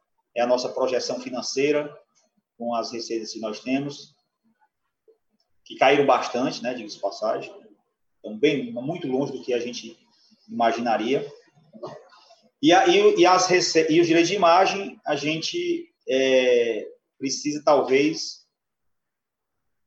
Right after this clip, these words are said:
fazer um alongamento desses valores, tá? Pra gente não sacrificar tanto o,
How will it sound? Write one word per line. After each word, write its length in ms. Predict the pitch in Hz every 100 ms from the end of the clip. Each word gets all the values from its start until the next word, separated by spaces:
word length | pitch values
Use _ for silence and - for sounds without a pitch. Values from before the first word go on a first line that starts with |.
| _ _
fazer 320 | - 143 131 160
um 140 | 170
alongamento 760 | 165 185 202 202 156 143 139 123
desses 300 | 120 - -
valores, 440 | 117 98 85 82
tá? 320 | 117 151 - _ _ _ _ _ _ _ _ _ _ _
Pra 180 | 120 127
gente 320 | 131 147 147
não 160 | -
sacrificar 800 | - 180 175 160 - 139 147 147
tanto 360 | 147 147 160 160
o, 180 | 170 170